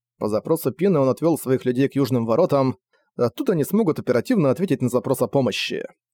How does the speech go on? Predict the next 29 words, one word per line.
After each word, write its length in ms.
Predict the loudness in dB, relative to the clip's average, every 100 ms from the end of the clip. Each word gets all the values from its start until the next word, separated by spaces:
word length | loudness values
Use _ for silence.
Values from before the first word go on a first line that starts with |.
| _ -20
Судя 280 | -10 -8
по 120 | -2 0
информации, 640 | 0 0 0 -2 0 0
южные 360 | 2 2 0
ворота 320 | 2 2 2 2
единожды 500 | 2 2 0 2 2
уже 200 | 2 0
прорваны, 600 | 2 2 4 4 2 -2 _ _
а 120 | -4 -2
все 160 | 0
баррикады 420 | 0 0 2 2
разрушены. 680 | 2 2 0 0 -2 -6 -10 -16 _ _
Это 160 | -4 0
было 180 | 2 0
самое 360 | 0 2 2
слабое 300 | 2 0 2
место 300 | 0 0 0
в 80 | 0
их 80 | 0
обороне. 600 | 0 2 2 -2 -6 -12 _ _ _ _
В 80 | _
приближающейся 840 | -4 0 2 4 2 2 -2 0 -2
битве 320 | -2 0 0
здесь 260 | 0 -2 0
наверняка 480 | 0 0 0 0 0
будет 240 | 2 0
самая 320 | 2 2 2
жаркая 380 | 2 0 2 0
битва. 500 | 2 -2 -2 -8 -10